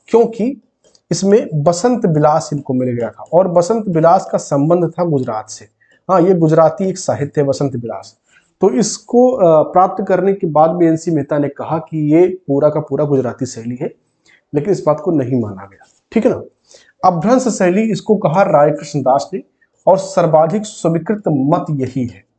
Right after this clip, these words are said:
राय कृष्ण दा-, राष्ट्रीय नहीं, राय कृष्ण दास, राय कृष्ण दास ने कहा कि ये क्या है? अपभ्रंश शैली है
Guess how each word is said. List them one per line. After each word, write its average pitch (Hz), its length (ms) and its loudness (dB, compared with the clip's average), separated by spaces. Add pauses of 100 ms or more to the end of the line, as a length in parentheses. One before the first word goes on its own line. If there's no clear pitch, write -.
(600)
राय 156 220 6
कृष्ण - 300 -4
दा-, 165 280 2 (340)
राष्ट्रीय 131 520 2
नहीं, 170 220 4
राय 131 240 2
कृष्ण 139 380 -2
दास, - 380 -6 (880)
राय 170 300 4
कृष्ण 220 300 -4
दास 180 280 4
ने 190 80 -2
कहा 165 260 -2
कि 165 240 -4
ये 156 60 2
क्या 151 180 0
है? 123 220 -6 (380)
अपभ्रंश 139 400 -2
शैली 147 500 -2
है 175 220 -8